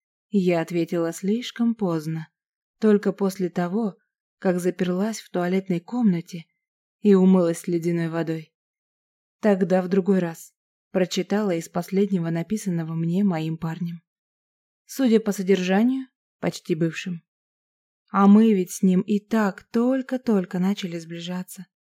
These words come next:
Да и парнем его назвать, если и можно, то с большой натяжкой. Ему тридцать два. Он возглавляет юридический отдел в страховой компании и водит шикарный Porsche.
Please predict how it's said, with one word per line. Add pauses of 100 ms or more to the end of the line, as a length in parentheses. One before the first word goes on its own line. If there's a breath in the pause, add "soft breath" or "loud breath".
(400)
Да
и
парнем
его
назвать,
если
и
можно, (440)
то
с
большой
натяжкой. (600)
Ему
тридцать
два. (560)
Он
возглавляет
юридический
отдел
в
страховой
компании (640)
и
водит
шикарный
Porsche.